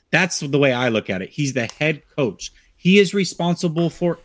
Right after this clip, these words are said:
everything. We can't say, "Hey,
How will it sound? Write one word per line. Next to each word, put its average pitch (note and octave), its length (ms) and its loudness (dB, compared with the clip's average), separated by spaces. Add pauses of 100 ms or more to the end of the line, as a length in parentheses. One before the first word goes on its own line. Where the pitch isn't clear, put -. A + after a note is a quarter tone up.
everything. D3+ 640 -2
We D#3+ 140 2
can't A3 340 -2
say, D#3+ 460 -2 (320)
"Hey, C#3 580 0